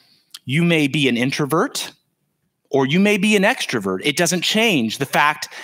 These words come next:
that this is true. What it does change, being an introvert, is that you may be better at engaging in one or two people at one time. That doesn't change the fact that you are a be-, better conversationalist. You're typically better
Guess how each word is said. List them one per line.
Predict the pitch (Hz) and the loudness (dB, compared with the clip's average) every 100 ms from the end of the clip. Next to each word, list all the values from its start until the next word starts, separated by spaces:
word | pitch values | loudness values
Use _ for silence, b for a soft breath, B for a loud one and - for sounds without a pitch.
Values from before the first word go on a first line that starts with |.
| B B | B B
that | 151 139 165 | -2 0 0
this | 151 | 0
is | 156 - | 0 -2
true. | - 240 208 90 - B B 156 | -2 0 2 0 -4 B B 0
What | 175 | 2
it | 175 123 | 2 2
does | 170 254 302 | 4 4 2
change, | - 165 151 139 | 0 0 0 -2
being | 143 156 | 0 0
an | 147 | 0
introvert, | 175 214 160 156 151 | 0 -2 -2 0 0
is | 139 | 0
that | 156 B B - | 0 B B -6
you | 151 247 | -2 2
may | 233 190 185 B B | 2 2 -2 B B
be | 147 180 117 | -2 -2 0
better | 180 208 233 208 | 0 2 4 4
at | 190 | 2
engaging | 190 185 156 196 214 214 202 | 2 0 2 0 0 0 2
in | 185 147 165 | 2 0 2
one | 208 208 208 | 4 4 2
or | 190 190 | 2 2
two | 190 220 202 | 2 0 0
people | 208 254 - 131 95 - | 0 0 0 -2 -4 -2
at | 175 160 | -2 0
one | 175 185 | 0 0
time. | 170 202 202 107 87 _ | 0 2 2 0 -6 _
That | 147 165 | 0 2
doesn't | 196 220 | 0 0
change | 180 196 185 | 0 -2 -2
the | 160 | -2
fact | 175 160 151 | 0 0 -2
that | 160 | -4
you | 160 | -2
are | 151 | 0
a | 139 | -2
be-, | 113 - 180 202 - 139 | -6 0 2 2 -4 -2
better | 190 214 233 226 B B | 0 0 0 -4 B B
conversationalist. | - 165 127 - - 208 220 202 202 196 190 - - - | -2 0 0 0 2 2 0 0 0 0 -2 -6 -6 -2
You're | 151 | -2
typically | - 208 208 - 165 | 0 -2 0 -2 -4
better | 110 170 208 160 123 120 | -2 2 2 4 2 0